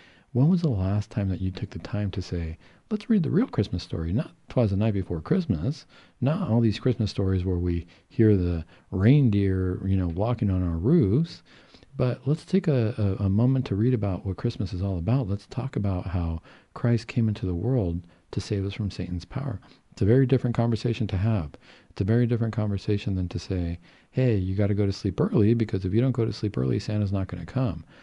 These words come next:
I think this is where we have that conversation in front of the manger we set up, and we talk about Mary and how she said ju-, yes to Christ. And we talk about Joseph,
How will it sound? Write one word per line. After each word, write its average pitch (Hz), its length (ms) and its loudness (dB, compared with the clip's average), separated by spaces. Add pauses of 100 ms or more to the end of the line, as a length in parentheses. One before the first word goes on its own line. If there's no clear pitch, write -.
(300)
I 95 80 0
think 127 180 0
this 117 140 0
is 113 120 -2
where 104 140 0
we 95 140 0
have 101 180 0
that 92 140 -6
conversation 101 640 -2
in 90 100 0
front 98 200 0
of 87 80 0
the 85 40 0
manger 113 480 4
we 82 160 -4
set 82 260 -6
up, 78 300 -8 (380)
and 92 100 0
we 92 80 -2
talk 127 300 -4
about 92 400 -4
Mary 95 480 2 (320)
and 90 160 -2
how 92 160 -4
she - 160 -2
said 92 220 -4
ju-, - 260 -6
yes 90 280 0
to 87 100 -6
Christ. 73 400 -8 (280)
And 98 120 -2
we 101 80 0
talk 156 180 -2
about 127 240 0
Joseph, 107 540 -2